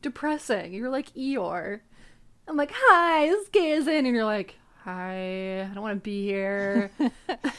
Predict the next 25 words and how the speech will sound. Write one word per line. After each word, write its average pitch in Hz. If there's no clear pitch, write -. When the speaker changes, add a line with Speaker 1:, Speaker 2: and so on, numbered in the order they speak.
Speaker 2:
Well, 320
it's 311
one 294
of 349
those 453
things 277
where, 262
like, 226
I 202
just, -
I'm 240
not 285
the 370
type 339
of 339
person 294
that 214
comes 214
in 220
hot 233
with -
that 175
kind 214
of 214
energy. 220